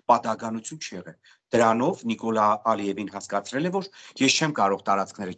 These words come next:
քեզ հետ տալ, դու դա պետք է գրավես։ Իսկ գրավելու համար ես ստեղծում եմ քեզ համար բոլոր օրինական պայմանները։ Քանդում եմ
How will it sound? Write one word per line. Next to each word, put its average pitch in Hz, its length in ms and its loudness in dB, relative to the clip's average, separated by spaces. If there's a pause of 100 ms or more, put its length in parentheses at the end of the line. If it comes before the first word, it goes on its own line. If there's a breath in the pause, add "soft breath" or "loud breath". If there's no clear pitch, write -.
քեզ 92 200 -8
հետ 87 180 -10 (120)
տալ, 185 180 4 (400 soft breath)
դու 156 140 -2
դա 151 180 2
պետք 135 200 -8
է 151 100 -8
գրավես։ 92 420 -4 (300 soft breath)
Իսկ - 180 0
գրավելու 110 440 4
համար 180 260 0
ես 107 100 -8
ստեղծում 131 340 -4
եմ 165 120 -4
քեզ 165 200 -6
համար 175 240 0 (300 loud breath)
բոլոր 135 460 6 (140)
օրինական 107 540 -4
պայմանները։ 87 540 -4 (380 soft breath)
Քանդում 156 640 4
եմ 85 100 -6